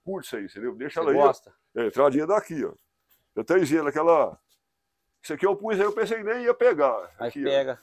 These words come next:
Speaker 1: Olha lá.
Speaker 2: Ah
Speaker 1: Aí.
Speaker 2: lá, já tá aí, ó.
Speaker 1: Tá aí o bico, eu tô
Speaker 2: Você
Speaker 1: casando
Speaker 2: pôs a
Speaker 1: mesmo.
Speaker 2: isca aí, alguma coisa?
Speaker 1: Não, isso aqui, sabe o que acontece? Eu tirei a comida dela inteira, porque é uma caixa
Speaker 2: Ah,
Speaker 1: grande.
Speaker 2: tá.
Speaker 1: Aí pus umas folhas de laranja, você gosta de folha de laranja.
Speaker 2: Aham.
Speaker 1: Dá uma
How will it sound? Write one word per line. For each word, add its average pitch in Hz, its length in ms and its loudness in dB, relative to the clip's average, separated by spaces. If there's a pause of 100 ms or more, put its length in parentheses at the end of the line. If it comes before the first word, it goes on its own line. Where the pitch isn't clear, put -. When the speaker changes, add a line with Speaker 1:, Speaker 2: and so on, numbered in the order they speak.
Speaker 1:
Olha 98 120 -10
lá. 76 100 -16 (1120)
Speaker 2:
Ah 135 120 -6
Speaker 1:
Aí. 117 60 -4
Speaker 2:
lá, 104 220 -2
já 101 60 -6
tá 120 140 -4
aí, 185 300 -4
ó. 139 80 -6 (340)
Speaker 1:
Tá 117 160 -2
aí 135 100 0
o 131 60 -6
bico, 120 220 -10
eu 101 100 -10
tô 113 140 -8
Speaker 2:
Você 104 60 -12
Speaker 1:
casando - 200 -2
Speaker 2:
pôs 165 160 4
a 139 80 8
Speaker 1:
mesmo. 147 140 4
Speaker 2:
isca 151 240 -2
aí, 165 120 0
alguma 147 280 -2
coisa? 208 320 0
Speaker 1:
Não, 196 300 4
isso 139 140 -8
aqui, 180 160 -10
sabe 226 160 -2
o - 40 -18
que 214 40 0 (140)
acontece? 180 80 2
Eu 135 120 -4
tirei 196 280 8
a 202 160 6 (100)
comida 165 280 4
dela 160 160 4
inteira, 180 300 4
porque - 120 -6
é 151 40 2
uma 151 80 0
caixa 143 200 2
Speaker 2:
Ah, 175 180 8
Speaker 1:
grande. 180 160 6
Speaker 2:
tá. 147 200 8 (520)
Speaker 1:
Aí 151 140 -2
pus 185 180 0
umas 202 180 6
folhas 170 200 2
de 156 40 4
laranja, 147 280 2
você 175 100 -6
gosta 156 160 0
de - 60 -10
folha 185 160 -4
de 185 40 -2 (100)
laranja. 135 320 2
Speaker 2:
Aham. 131 340 -4
Speaker 1:
Dá 127 80 0
uma 156 60 2